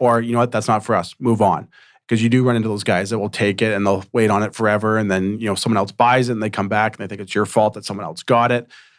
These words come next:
Especially in Vancouver, it's a very, very active market with very limited supply available to it.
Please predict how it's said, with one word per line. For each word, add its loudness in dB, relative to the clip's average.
Especially 2
in 2
Vancouver, -2
it's -8
a -2
very, 2
very 0
active -2
market 0
with -8
very 2
limited 0
supply 0
available 2
to 2
it. -2